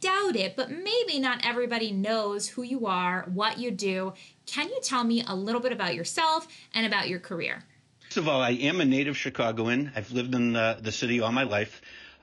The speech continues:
Speaker 2: but I actually started my career in finance, uh,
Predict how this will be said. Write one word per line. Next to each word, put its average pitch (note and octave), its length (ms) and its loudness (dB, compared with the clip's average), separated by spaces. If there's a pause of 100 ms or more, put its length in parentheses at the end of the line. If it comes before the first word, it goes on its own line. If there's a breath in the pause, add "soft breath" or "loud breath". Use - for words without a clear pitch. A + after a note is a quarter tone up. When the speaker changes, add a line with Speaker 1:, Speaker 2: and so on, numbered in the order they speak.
(140)
Speaker 2:
but D3 120 2
I D3+ 300 4
actually G#3 280 0
started D#3+ 380 0
my C3+ 160 4
career C3+ 400 2
in A2+ 100 0
finance, A2 680 -2 (160)
uh, G2 200 -2